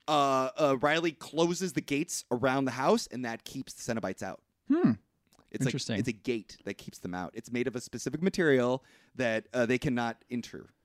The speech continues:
Speaker 2: Hmm, that explains why they were kinda safe in there, and they, nothing
Speaker 1: Mm-hmm.
Speaker 2: happened when, uh, Nora got stabbed, like, immediately, you know?
Speaker 1: Exactly.
Speaker 2: Interesting.
Speaker 1: Exactly. So, they're in the house, they're safe, but the Cenobites are just standing outside waiting for them to leave.
Speaker 2: <laughs>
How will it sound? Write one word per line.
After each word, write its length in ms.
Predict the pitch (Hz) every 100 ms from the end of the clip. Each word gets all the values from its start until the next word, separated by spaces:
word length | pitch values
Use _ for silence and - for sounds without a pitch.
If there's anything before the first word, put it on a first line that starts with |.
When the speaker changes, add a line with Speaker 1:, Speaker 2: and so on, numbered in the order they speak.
| _ _ _ _
Speaker 2:
Hmm, 180 | 165 170
that 100 | 117
explains 320 | 127 - 127 113
why 120 | 113
they 140 | 107
were 120 | 104
kinda 260 | 101 123 101
safe 300 | - 143 135
in 120 | 104
there, 140 | 98 98
and 200 | 101 104
they, 80 | 104
nothing 240 | 110 113 110
Speaker 1:
Mm-hmm. 80 | 107
Speaker 2:
happened 380 | 120 120 104 101
when, 220 | 98 90
uh, 160 | 98
Nora 260 | 95 123 147
got 180 | 113 90
stabbed, 340 | - 90 87 95
like, 140 | 98
immediately, 420 | 98 95 87 92
you 60 | 90
know? 200 | 98 110 -
Speaker 1:
Exactly. 520 | 76 80 101 - - -
Speaker 2:
Interesting. 340 | 117 - - -
Speaker 1:
Exactly. 280 | 95 110 -
So, 260 | - 165 - - - _ _
they're 160 | 151 226
in 80 | 226
the 80 |
house, 480 | 190 180 175 - - -
they're 240 | - 156
safe, 400 | 185 - 151 143
but 80 | -
the 60 | 127
Cenobites 380 | - 147 151 139
are 60 | 113
just 200 | 123 -
standing 460 | 139 127 139 139 127
outside 480 | 120 131 135 120 127
waiting 280 | 110 120
for 120 | 123 127
them 100 | 117
to 160 | 117
leave. 360 | 104 90 92 -
Speaker 2:
<laughs> 60 | _